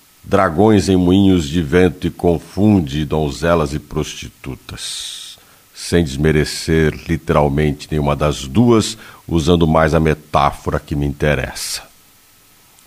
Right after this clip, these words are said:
Por isso que na atualidade é como se estivéssemos em uma sala de aula e os piores alunos, aqueles dementes infames, bagunceiros, irresponsáveis, tomasse a sala,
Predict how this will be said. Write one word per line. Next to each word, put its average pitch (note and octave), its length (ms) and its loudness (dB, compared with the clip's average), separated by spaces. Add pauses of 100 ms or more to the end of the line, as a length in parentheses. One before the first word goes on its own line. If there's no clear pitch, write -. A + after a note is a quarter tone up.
(120)
Por F#2 160 4
isso - 300 2 (500)
que F2+ 80 0
na F#2 120 4
atualidade F#2+ 540 4
é F#2 60 4
como G2 180 4
se - 140 0
estivéssemos E2+ 1040 0 (360)
em F#2 100 4
uma G#2 180 4
sala G#2 280 4
de E2 160 0
aula A2 220 6
e G#2 60 6
os - 120 0
piores A2+ 500 4
alunos, G#2 580 6
aqueles F#2 400 2
dementes F2+ 600 2
infames, E2 1300 -2
bagunceiros, F2+ 1300 0 (320)
irresponsáveis, G#2+ 1200 2
tomasse A2 760 2
a D2+ 80 2
sala, G#2 580 2